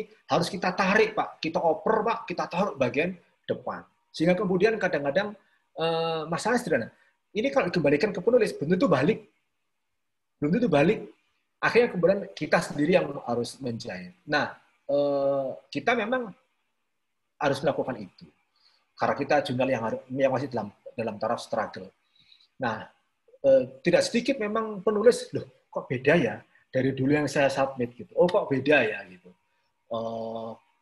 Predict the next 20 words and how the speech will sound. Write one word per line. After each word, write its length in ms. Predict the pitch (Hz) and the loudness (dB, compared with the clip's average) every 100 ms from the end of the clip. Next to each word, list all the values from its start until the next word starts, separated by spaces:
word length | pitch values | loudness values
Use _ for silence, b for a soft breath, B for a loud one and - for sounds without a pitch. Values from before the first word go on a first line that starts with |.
| _ _ | _ _
kalau 320 | - 160 156 - | 2 2 0 -8
persoalan 880 | - 143 180 170 160 156 156 156 151 - _ | -8 -2 0 0 2 0 -2 -8 -12 -18 _
menarik 400 | 151 147 143 165 165 - - _ _ _ 143 | -4 0 2 0 -2 -14 -20 _ _ _ -8
eh, 100 | 143 - | -8 -2
pengemasan 480 | 143 151 151 156 147 | -2 0 -2 -4 -6
substansi, 500 | 156 - 135 185 185 170 - - | -8 -8 -8 -6 -4 -4 -8 -12
eh, 120 | 113 | -10
si-, 200 | 131 120 - | -10 -12 -10
apa, 320 | 117 175 151 | -4 -4 -2
tempat 360 | - 131 160 | -2 0 -2
dan 40 | 117 | -4
seterusnya 320 | - 180 170 | -4 -4 -4
menurut 180 | 135 117 | -6 -4
saya, 300 | 120 147 165 b b _ - | -2 -2 -6 b b _ -16
eh, 140 | 104 98 | -14 -10
tidak 200 | 196 180 | -10 -10
menyisakan, 400 | 202 - 190 196 196 190 - | -12 -16 -14 -14 -16 -20 -20
eh, 100 | 92 | -16
masalah. 380 | - - 190 180 | -16 -16 -16 -10
Nah, 160 | 113 | -10